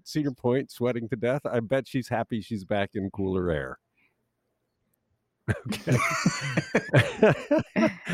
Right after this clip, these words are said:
All right, let's start. Why would the candidates seeking to replace popular U S Senator Rob Portman, upon his retirement at the end of next year, so vociferously bash the infrastructure bill that Portman negotiated,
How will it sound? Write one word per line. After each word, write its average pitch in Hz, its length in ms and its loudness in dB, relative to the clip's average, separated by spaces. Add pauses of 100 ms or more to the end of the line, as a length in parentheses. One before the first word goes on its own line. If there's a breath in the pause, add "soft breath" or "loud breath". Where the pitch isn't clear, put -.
(380 loud breath)
All 113 160 6
right, 95 180 6
let's 127 260 4
start. 95 520 2 (580 soft breath)
Why 233 160 6
would 247 180 8
the 170 80 6
candidates 143 600 8
seeking 143 400 2
to 147 160 0
replace 135 460 4
popular 170 640 -2
U 175 320 0
S 156 160 4
Senator 139 420 4
Rob 131 340 4
Portman, 104 540 -2 (220)
upon 127 380 -4
his 117 200 0
retirement 110 560 -2
at 90 140 -4
the 92 160 -2
end 90 160 -2
of 87 80 -4
next 87 340 -4
year, 147 300 4 (180 soft breath)
so 269 300 6
vociferously 208 1040 4 (160)
bash 156 380 2
the 156 100 4
infrastructure 104 800 2
bill 92 340 -2
that 117 220 -6
Portman 170 380 0
negotiated, 104 760 2